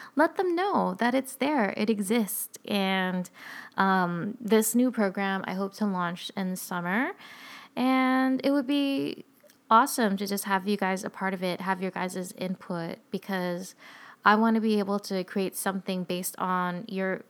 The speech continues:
your guys' needs. And if you guys can just submit that one question, that number one question you have when it comes to creating that fulfilling life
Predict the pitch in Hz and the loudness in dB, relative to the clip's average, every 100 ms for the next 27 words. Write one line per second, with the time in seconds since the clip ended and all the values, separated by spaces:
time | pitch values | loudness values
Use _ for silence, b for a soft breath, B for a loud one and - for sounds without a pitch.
0 | - - 202 196 196 196 214 190 185 180 | -18 -4 -2 0 0 2 0 0 -4 -2
1 | 277 202 170 - - 190 180 175 185 220 | 0 0 -4 -8 -8 -4 -4 -6 -2 0
2 | 208 196 - 202 196 190 196 175 185 185 | 0 -2 -2 -2 -2 -2 -4 -4 -4 2
3 | 180 - 185 180 220 214 202 175 202 208 | 0 2 -4 -2 -2 -2 -6 -6 0 2
4 | 208 208 202 190 202 - 190 180 202 202 | 2 0 0 -2 -4 -2 -6 -4 -4 -2
5 | 190 180 - 196 190 - - 175 190 196 | -4 -4 -6 -6 -6 -6 -10 -8 -4 -2
6 | 202 - 185 - 190 190 175 175 202 - | -2 -4 -8 -6 -6 -4 -2 -2 -4 -8